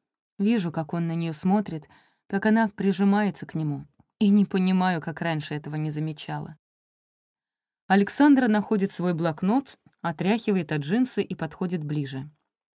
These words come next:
«Что случилось?» Джейси вытаскивает листик из своей растрёпанной причёски. «А у меня другой вопрос. Почему вы все пошли за нами?» «Потому что мы знаем, зачем ты сюда пришла»,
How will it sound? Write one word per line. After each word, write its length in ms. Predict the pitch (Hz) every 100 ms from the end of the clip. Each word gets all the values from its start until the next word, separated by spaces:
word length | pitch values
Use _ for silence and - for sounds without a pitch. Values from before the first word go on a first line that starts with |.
| _ _ _ _ _ _
«Что 120 | 185
случилось?» 640 | 170 214 226 302 170 - - _ _ _ _ _ _ 160
Джейси 300 | 214 233 214
вытаскивает 640 | 208 202 202 208 196 190
листик 400 | 208 233 151 -
из 160 | 160
своей 340 | - 175 175 180
растрёпанной 580 | 170 - 180 170 170 160
причёски. 640 | 170 - 165 151 - 202 _ _ _ _ _ _ _
«А 140 | - 202
у 40 |
меня 220 | 208 226
другой 320 | 208 247 214 165
вопрос. 500 | 170 160 165 151 - _ _ _ _ _
Почему 340 | - 196 247 285
вы 80 | 220
все 180 | -
пошли 320 | 196 202 - 196
за 140 | 180
нами?» 440 | 180 165 151 151 - _ _ _ _ _ _ _ _ -
«Потому 300 | 254 269 269
что 140 | -
мы 140 | 262 254
знаем, 380 | 262 294 180
зачем 340 | 175 202 - 208
ты 80 | 180
сюда 240 | 185 180
пришла», 520 | 190 214 226 202 147